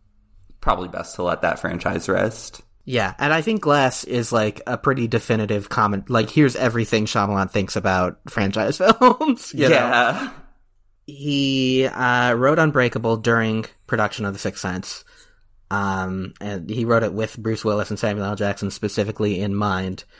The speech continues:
Speaker 2: And I think, uh, I, I, I think Bruce Willis, like, but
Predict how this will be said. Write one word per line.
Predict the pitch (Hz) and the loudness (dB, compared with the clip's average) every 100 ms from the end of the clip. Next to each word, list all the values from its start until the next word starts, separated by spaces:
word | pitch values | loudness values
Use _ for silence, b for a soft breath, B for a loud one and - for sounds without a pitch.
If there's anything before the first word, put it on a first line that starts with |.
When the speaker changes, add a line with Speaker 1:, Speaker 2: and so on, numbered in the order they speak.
| b b b - | b b b -8
Speaker 2:
And | 98 | -4
I | 104 | -2
think, | - 107 101 110 | -2 -4 -4 -2
uh, | 101 98 95 104 - _ _ - | 0 0 -2 -4 -10 _ _ -6
I, | 95 | -2
I, | 101 110 104 | 0 0 0
I | 117 | 2
think | 120 107 | 0 2
Bruce | 113 - | 0 2
Willis, | 113 107 104 - | 4 4 2 0
like, | 101 98 - - _ _ _ _ _ | 0 0 -4 -16 _ _ _ _ _
but | 127 - | -2 -2